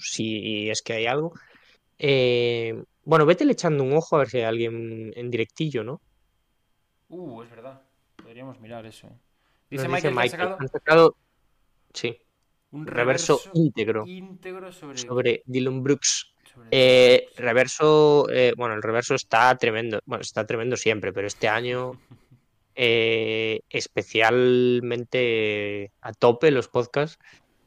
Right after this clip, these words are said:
Speaker 1: El de
Speaker 2: Ya.
Speaker 1: Shea, brutal. El de Shea te va a gustar, tienes que escuchar el de Shea, si no lo has
Speaker 2: ¿Te-,
Speaker 1: escuchado.
Speaker 2: sí, tengo que escucharlo?
Speaker 1: Sí, ese está muy guay.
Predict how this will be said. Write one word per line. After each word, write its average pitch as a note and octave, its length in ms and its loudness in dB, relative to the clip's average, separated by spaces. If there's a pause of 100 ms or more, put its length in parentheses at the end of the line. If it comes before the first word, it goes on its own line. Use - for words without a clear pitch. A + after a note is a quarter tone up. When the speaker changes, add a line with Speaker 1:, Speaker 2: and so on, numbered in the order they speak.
Speaker 1:
El A2+ 120 -4
de G#2 80 2
Speaker 2:
Ya. - 160 0
Speaker 1:
Shea, B2 200 4 (560)
brutal. B2 640 2
El C3 120 -2
de B2 100 0
Shea E3 180 4
te E3 100 2
va E3 60 4
a C3+ 40 4
gustar, G#2+ 320 -2
tienes A#2+ 220 -10
que - 60 -20
escuchar G#2+ 360 -12
el G#2 60 -8
de G#2 60 -12
Shea, B2 240 -8 (100)
si - 180 -18
no A2 60 -6
lo G#2+ 60 -4
has G2 100 -10
Speaker 2:
¿Te-, B2+ 100 -8
Speaker 1:
escuchado. - 220 -8
Speaker 2:
sí, - 60 -16
tengo C#3 140 -12
que D3 60 -16
escucharlo? C#3 480 -16 (1120)
Speaker 1:
Sí, - 160 -4
ese - 240 -2
está C3 180 -2
muy B2 200 -6
guay. B2+ 300 -2